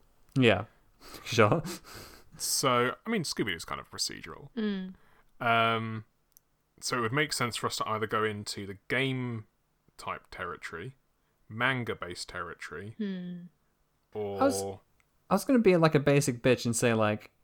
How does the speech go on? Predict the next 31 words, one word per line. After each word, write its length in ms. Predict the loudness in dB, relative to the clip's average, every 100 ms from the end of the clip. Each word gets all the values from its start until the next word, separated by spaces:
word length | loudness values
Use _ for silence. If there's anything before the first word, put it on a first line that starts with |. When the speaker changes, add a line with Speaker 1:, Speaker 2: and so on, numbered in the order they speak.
| _ _ _
Speaker 1:
would, 200 | 6 6
like, 320 | 8 4 2 0
a, 280 | 2 2 0
a, 400 | 0 2 2 0
a 40 | -2
shonen-y 840 | 2 2 4 4 4 2 2 2
thing 360 | 2 2 2 0
be, 260 | 2 2 4
like, 380 | 4 2 0 _ _
applicable? 680 | -4 0 2 2 4 2 0 _ _ _
Because 300 | 0 2 4
it's 120 | 2
about, 320 | 4 6 6
like, 340 | 4 2 0 -10 _ _ _
you 100 | 0
know, 120 | 2 2
finding 360 | 4 4 6
your 140 | 4 4
own 120 | 2
confidence 480 | 2 0 2 -2 0
in 120 | -2
yourself, 520 | -2 2 4 4 0 0
but 120 | 4
also 640 | 4 4 2 2 2 0 -6 _ _ _ _
wanting 460 | -2 0 0 -4 -4
to 100 | -8
please 640 | -2 2 2 2 -2 -6 _ _ 2
teachers, 760 | 4 4 4 2 2 0 -8 -20 _ -4
perhaps? 340 | 0 4 2 2 -2
Speaker 2:
Yes, 760 | 0 2 4 4 4 4 2
Speaker 1:
Or, 300 | 0 -8 -20